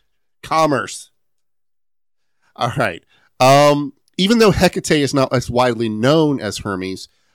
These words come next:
uh, whose pillars would often adorn crossroads, she is nevertheless more cement-, cemented in the ritual aspect of the crossroads.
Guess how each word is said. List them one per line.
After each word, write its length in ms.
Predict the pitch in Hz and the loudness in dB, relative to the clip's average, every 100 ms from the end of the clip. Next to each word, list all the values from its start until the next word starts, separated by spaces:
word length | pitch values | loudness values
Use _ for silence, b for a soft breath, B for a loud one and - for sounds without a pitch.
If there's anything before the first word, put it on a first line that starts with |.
| _ | _
uh, 240 | 107 107 | -2 0
whose 200 | 127 120 | 0 -2
pillars 440 | - 165 160 123 117 | 2 2 2 0 -2
would 120 | 113 | -2
often 320 | 110 104 107 | -2 -2 -4
adorn 420 | 107 92 117 143 | -6 -2 -2 -2
crossroads, 680 | 123 90 85 - 85 90 - _ _ _ | -2 -4 -4 -8 -8 -8 -12 _ _ _
she 180 | - 131 | -4 -2
is 120 | 117 | 0
nevertheless 520 | 131 143 139 131 117 | 0 2 0 0 -2
more 260 | 127 117 110 _ _ _ | -2 -2 -2 _ _ _
cement-, 580 | - - 170 175 139 - | -12 -6 -2 -2 -2 -8
cemented 760 | - 120 131 196 - 107 107 - _ _ _ 123 | -6 -2 0 0 -2 -4 -6 -20 _ _ _ -4
in 120 | 123 | -2
the 100 | 117 | -2
ritual 500 | 107 185 - 117 95 | 0 0 0 -4 -2
aspect 580 | 98 90 - 87 - _ | -4 -6 -10 -14 -14 _
of 80 | 90 | -18
the 80 | 92 | -16
crossroads. 680 | - 78 - 80 64 - | -12 -12 -12 -16 -16 -18